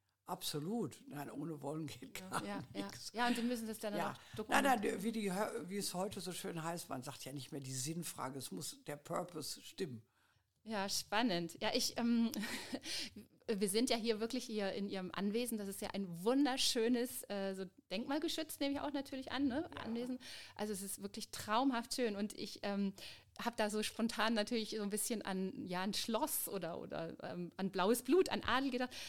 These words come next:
Speaker 2: Die Frage, haben Sie eigentlich grünes Blut?
Speaker 1: Also mindestens. <laughs> Also und zwar von zwei Seiten, vom, vom immer schon Interesse an der Natur. Also sonst hätte ich nicht Forellen mit der Hand gefangen oder so.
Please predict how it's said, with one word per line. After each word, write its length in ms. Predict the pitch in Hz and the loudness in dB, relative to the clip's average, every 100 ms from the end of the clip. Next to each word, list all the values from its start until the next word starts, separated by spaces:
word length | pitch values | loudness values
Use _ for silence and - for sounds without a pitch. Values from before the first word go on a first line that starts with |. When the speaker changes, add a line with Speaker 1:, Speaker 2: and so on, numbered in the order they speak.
| - - _ | -12 -16 _
Speaker 2:
Die 100 | 214 | -2
Frage, 340 | - 190 185 196 | 0 2 0 0
haben 120 | - 214 | 0 0
Sie 160 | 214 | 2
eigentlich 280 | 208 226 - | 2 2 0
grünes 380 | - 254 359 - | 8 10 10 6
Blut? 380 | - 359 494 - - - - | 4 6 6 0 -12 -20 -6
Speaker 1:
Also 240 | 202 170 | -2 0
mindestens. 680 | 175 240 208 143 - 135 381 - | 2 2 2 2 0 -2 -4 4
<laughs> 320 | 254 196 - 196 - - 226 480 - 480 - - | 8 8 8 6 6 2 0 -2 -4 -6 -8 -2
Also 220 | 196 208 | 0 2
und 260 | 190 214 | 0 -2
zwar 260 | 170 - 180 | 0 2 0
von 220 | - 190 | 0 -4
zwei 320 | 170 - 190 | -2 2 2
Seiten, 280 | 185 180 - | 2 0 -2
vom, 300 | 147 185 170 | -4 -2 -2
vom 500 | 151 - 175 165 131 - _ _ | -4 -4 -4 -4 -4 -8 _ _
immer 260 | 220 247 | -2 0
schon 240 | 233 - 226 | -2 -2 -4
Interesse 520 | - 170 - 208 - | -4 -4 -4 -4 -2
an 120 | - | -2
der 100 | 202 196 | -2 -2
Natur. 480 | 196 190 233 233 | -2 -4 -2 0
Also 220 | - 160 165 - - - | 0 -2 -8 -12 -18 -18
sonst 240 | - 170 165 | -8 -4 -2
hätte 160 | 202 | -2
ich 140 | 190 151 | -2 -4
nicht 140 | 196 | -4
Forellen 420 | - 165 165 190 | -2 -2 0 0
mit 140 | 180 160 | -2 -4
der 140 | 156 | -2
Hand 200 | 170 214 | -4 -4
gefangen 500 | 240 202 226 214 220 | -4 0 0 0 -2
oder 280 | 214 226 190 | -2 0 0
so. 260 | 196 226 | 0 0